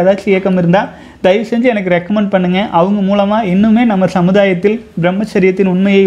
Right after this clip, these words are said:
உணர்த்தி, பாலியல் வன்கொடுமையின் மூலமாக ஆண்களுக்கு தான் ஆற்றல் அதிக விரயமாகுது, ஆண்கள் தான் ஆப்புலாகப்பட்ட குரங்கை போல தன்னுடைய முன்னோர் வழி வந்த அனைத்து பெருமைகளையும் விந்து சக்தி மூலமா விரயம் செஞ்சு அழிஞ்சு அழிவின் விளிம்புக்கு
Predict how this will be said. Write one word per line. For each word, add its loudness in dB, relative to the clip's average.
உணர்த்தி, 0
பாலியல் 2
வன்கொடுமையின் 0
மூலமாக 0
ஆண்களுக்கு 2
தான் 2
ஆற்றல் 0
அதிக 0
விரயமாகுது, 2
ஆண்கள் 0
தான் 2
ஆப்புலாகப்பட்ட 0
குரங்கை 0
போல 2
தன்னுடைய 0
முன்னோர் 4
வழி 4
வந்த 2
அனைத்து 0
பெருமைகளையும் 2
விந்து 0
சக்தி -2
மூலமா 2
விரயம் 0
செஞ்சு 0
அழிஞ்சு 0
அழிவின் 2
விளிம்புக்கு 2